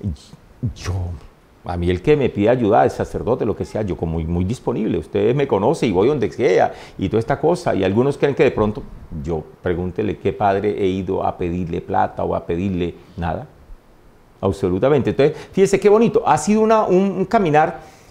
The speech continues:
muy hermoso que cada día, cada vez, claro que como ser humano, como ver, eh, como ser humano, eh, me, me duele, ¿no? Pero al ratico me pasa, ¿no?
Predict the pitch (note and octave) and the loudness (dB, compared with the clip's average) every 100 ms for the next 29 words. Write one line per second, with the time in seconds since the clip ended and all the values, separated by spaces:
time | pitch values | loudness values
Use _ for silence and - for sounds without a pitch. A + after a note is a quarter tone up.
0 | - - E3+ G3 G#3+ G#3 F3 D3 - A3 | -6 4 6 8 6 8 6 6 4 2
1 | - - - - B2+ - A3 A#3+ A#3 G#3+ | 2 -6 -6 2 2 2 4 6 6 6
2 | G#3+ F#3+ - - E3+ G3 F#3+ F#3 E3+ - | 6 4 0 0 4 6 4 4 2 0
3 | - - - G#2 A#2+ E3 A#2+ F#2 - E2+ | -12 -20 -8 -2 0 0 0 4 6 4
4 | - A#2+ D3 G2+ G2 - - - - G#2 | 0 0 2 2 2 0 0 0 -2 0
5 | G2 G2 F#2+ - - - F#2 F#2+ F#2+ - | 2 2 0 -6 -14 -2 0 0 0 0
6 | G#2 G2 B2+ D#3+ D#3 E3 F#3+ - - - | 0 0 0 2 2 2 -4 -12 -20 -6
7 | G#2+ G#2+ G#2 - A2+ G#2 A2 A2 G2 A#2+ | 0 2 0 -2 0 2 2 2 4 4
8 | B2+ F#2 G2 A#2+ F#2+ F2+ G2 F2+ F2+ G#2 | 4 2 -2 0 0 2 -2 -4 -4 -6
9 | - C#3 F#2 B2+ D3 - E2+ | -6 -6 -6 -8 -10 -10 -10